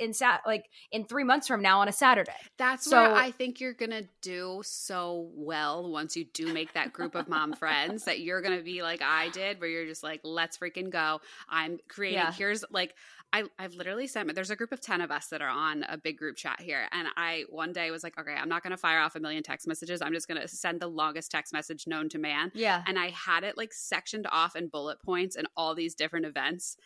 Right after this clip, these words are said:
Speaker 2: that were being planned. And, like, here's the date and time, and here's this, and here's the link to this thing to get tickets, and da, da, da, da. And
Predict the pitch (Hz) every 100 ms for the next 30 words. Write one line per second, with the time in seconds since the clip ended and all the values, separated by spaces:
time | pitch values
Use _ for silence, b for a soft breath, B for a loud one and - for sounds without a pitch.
0 | b 165 143 170 151 170 175 - 180 165
1 | 160 165 160 151 143 135 - 147 151 175
2 | 180 202 208 220 202 156 160 156 180 -
3 | 226 - - 156 160 185 185 196 214 220
4 | - 214 202 214 - 226 214 - 175 156
5 | 165 185 202 226 240 196 - B B B
6 | B _ 226 214 196 196